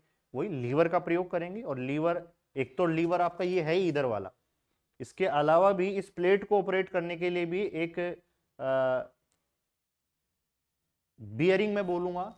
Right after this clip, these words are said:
ये आपका round जो शेप है ना, release bearing बोलूँगा मैं इसको, या lever बोल सकता हूँ, है ना, बैक लीवर भी बोल सकता हूँ इसको,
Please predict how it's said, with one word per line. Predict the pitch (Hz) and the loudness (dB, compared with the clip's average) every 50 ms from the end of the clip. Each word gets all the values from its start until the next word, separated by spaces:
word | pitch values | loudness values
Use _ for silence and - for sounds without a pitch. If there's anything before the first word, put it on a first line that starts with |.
| - | -10
ये | 143 143 160 | -8 -4 -2
आपका | 160 160 151 151 - 165 | -2 -2 -2 -2 -6 -6
round | 147 151 147 151 165 170 160 | -4 -2 -4 -2 -4 -4 -4
जो | 165 170 170 175 - - - | -4 -4 -4 -6 -8 -12 -16
शेप | - - - - - 151 151 156 156 | -20 -20 -20 -14 -8 -6 -6 -4 -4
है | 160 | -6
ना, | 160 165 214 - _ _ _ _ _ _ _ _ _ _ _ _ _ | -6 -6 -10 -12 _ _ _ _ _ _ _ _ _ _ _ _ _
release | 123 143 160 175 190 185 160 | -2 0 0 0 0 -2 -4
bearing | 160 170 175 165 175 180 175 | -2 0 0 0 0 -2 0
बोलूँगा | 165 165 160 165 170 170 170 | 0 0 0 0 -2 -2 -2
मैं | 170 170 | -2 -4
इसको, | 165 165 _ - 180 202 - _ _ _ - | -6 -6 _ -12 -12 -12 -12 _ _ _ -6
या | 127 135 143 143 | -2 -2 0 0
lever | 135 127 127 147 151 151 170 175 175 | -2 -2 -2 -2 0 2 2 2 2
बोल | 170 170 170 170 | 0 -2 -2 -2
सकता | - 165 - _ - 170 | -6 -10 -14 _ -10 -10
हूँ, | 175 185 185 _ _ _ _ _ _ _ _ - | -10 -10 -14 _ _ _ _ _ _ _ _ -8
है | 135 | -8
ना, | 180 233 - _ _ - | -8 -8 -10 _ _ -2
बैक | 117 143 147 147 - | 2 2 2 2 0
लीवर | 165 160 160 170 165 | -2 0 2 2 0
भी | 156 175 175 | 0 -2 -2
बोल | 160 160 170 165 | -2 -2 -4 -4
सकता | 165 165 156 _ - 175 | -4 -8 -10 _ -8 -8
हूँ | 170 170 | -8 -8
इसको, | 165 _ - 185 - | -12 _ -12 -14 -14